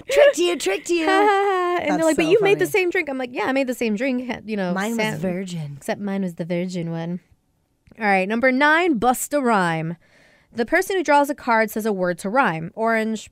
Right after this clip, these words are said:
Speaker 2: purple, and silver or any other non-rhyming words are illegal. And then people go around. So if you say, you know, door, you know,
Speaker 1: Whore.
Speaker 2: store,
Speaker 1: <laughs>
Speaker 2: whore, you know, and then the person who can't think of a rhyme or repeats one
Speaker 1: Drink.
Speaker 2: because they have to drink.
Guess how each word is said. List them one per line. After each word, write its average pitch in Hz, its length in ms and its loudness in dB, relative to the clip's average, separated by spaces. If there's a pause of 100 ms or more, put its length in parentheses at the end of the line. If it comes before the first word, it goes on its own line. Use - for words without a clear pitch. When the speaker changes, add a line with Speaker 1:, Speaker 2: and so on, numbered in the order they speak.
Speaker 2:
purple, 196 300 -2
and 180 120 -2
silver 302 300 -2 (160)
or 208 120 2
any 196 220 -4
other 196 220 -2
non-rhyming 175 640 -6
words 226 280 -2
are 196 80 -4
illegal. 277 460 2 (840)
And 220 180 -2
then 220 80 0
people 247 220 -2
go 214 140 2
around. 185 380 2
So 202 100 -4
if 196 120 -4
you 226 140 -4
say, 196 400 -2
you 180 80 -4
know, 175 100 -2 (160)
door, 185 540 2 (480)
you 196 100 -8
know, 165 240 -6 (160)
Speaker 1:
Whore. 254 220 0
Speaker 2:
store, 247 500 6
Speaker 1:
<laughs> - 40 -8
Speaker 2:
whore, 262 480 6
you 196 80 0
know, 190 100 0
and 208 80 0
then 240 100 4
the 226 60 2
person 254 280 0
who 220 60 4
can't 233 300 -4
think 240 100 -2
of 240 80 -4
a 226 80 -2
rhyme 196 320 0
or 180 80 -4
repeats 247 540 -4
one 175 400 -4
Speaker 1:
Drink. 302 360 -4
Speaker 2:
because 208 300 -6
they 185 100 -6
have 160 140 -2
to 180 60 -8
drink. 208 320 -2